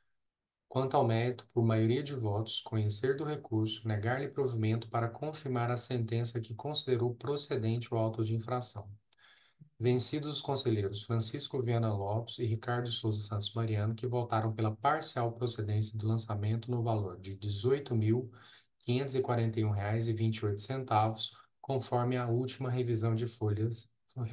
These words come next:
última revisão fiscal de folhas duzentos e vinte e seguintes.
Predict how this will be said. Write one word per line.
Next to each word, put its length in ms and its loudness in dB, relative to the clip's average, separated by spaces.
última 300 -2
revisão 340 2
fiscal 560 0
de 60 -4
folhas 400 2
duzentos 340 -2
e 80 2
vinte 420 -2
e 60 0
seguintes. 840 -2